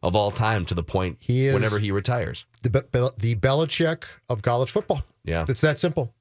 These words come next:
Speaker 2: I mean, I, I think we're gonna look back on this era of football someday, and we're going to identify Saban and Belichick as the two single greatest coaches in their chosen leagues. It's that simple to me.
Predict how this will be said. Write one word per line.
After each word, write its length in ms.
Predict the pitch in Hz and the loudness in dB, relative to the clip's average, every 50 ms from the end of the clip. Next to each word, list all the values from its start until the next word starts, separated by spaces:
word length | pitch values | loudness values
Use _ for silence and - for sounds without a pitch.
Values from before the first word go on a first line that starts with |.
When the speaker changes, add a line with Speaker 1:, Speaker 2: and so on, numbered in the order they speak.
| _ - | _ 0
Speaker 2:
I 60 | 127 | 2
mean, 140 | 131 139 143 | 2 2 2
I, 100 | 147 - | 2 2
I 100 | - 147 | 0 0
think 220 | 127 151 156 143 - | 2 2 0 2 2
we're 100 | 170 156 | 4 4
gonna 140 | 165 147 143 | 4 4 4
look 200 | 143 147 127 117 | 2 2 2 2
back 320 | 143 139 139 139 - - | 2 2 2 0 0 0
on 180 | 131 123 120 123 | 0 2 2 2
this 240 | 135 147 - - - - | 2 0 0 -2 0 2
era 260 | 147 151 156 165 170 | 2 4 4 4 2
of 80 | 165 - | 0 0
football 420 | - 160 - - 151 135 123 113 | 0 -2 0 0 0 2 2 0
someday, 560 | - - 123 117 113 107 110 110 123 156 175 - - - - - - - _ _ - | 2 2 2 2 4 4 4 4 2 2 0 -2 -6 -18 -20 -20 -20 -20 _ _ -2
and 240 | 117 120 127 131 - | 0 2 2 0 0
we're 200 | 117 117 127 127 | 2 2 2 2
going 260 | 117 127 131 131 120 | 2 2 2 2 2
to 100 | 120 127 120 | 0 0 2
identify 640 | 120 120 117 123 123 123 117 - - 120 117 113 | 2 2 2 2 2 0 0 0 2 2 2 2
Saban 520 | 110 - - 127 127 135 135 147 151 160 - - | 0 0 0 0 2 2 2 2 0 0 -2 -2
and 120 | 135 131 104 | -2 0 2
Belichick 680 | 139 151 196 196 127 - - 123 113 127 - - - - _ - | 2 0 0 0 0 0 0 2 2 0 -2 -6 -16 -12 _ 0
as 340 | 117 117 120 123 113 110 110 | 2 2 2 2 2 0 0
the 140 | 117 120 110 | 0 0 0
two 440 | 110 - 143 143 139 139 143 156 - _ | 0 0 2 2 2 2 0 -2 -6 _
single 400 | - - - - 143 143 139 143 | -12 -8 -2 0 0 2 2 0
greatest 440 | 127 98 113 120 127 131 143 - - | 0 2 0 2 2 2 0 -2 0
coaches 560 | - 135 131 127 - - 127 123 117 110 - - _ _ _ _ _ _ _ _ - | 0 0 0 0 0 0 0 2 0 -2 -4 -8 _ _ _ _ _ _ _ _ 0
in 400 | 127 127 127 127 131 131 127 113 | 2 2 4 4 2 2 0 0
their 340 | 110 120 120 120 120 120 120 | 0 2 2 4 2 2 0
chosen 880 | 113 - - 127 117 117 113 104 104 110 110 110 107 107 107 104 101 101 | -2 -2 0 0 2 2 2 2 2 2 2 2 2 2 0 0 -2 -2
leagues. 600 | 110 110 110 104 95 92 92 95 95 95 - - _ _ _ _ _ _ _ _ _ _ _ _ _ _ _ | -2 0 0 0 0 -2 -4 -6 -8 -8 -10 -12 _ _ _ _ _ _ _ _ _ _ _ _ _ _ _
It's 100 | - - | -4 -2
that 160 | 127 127 - | -2 0 2
simple 240 | - 147 123 120 101 | 0 0 0 0 0
to 60 | 92 | 0
me. 160 | 87 87 90 | 0 -2 -2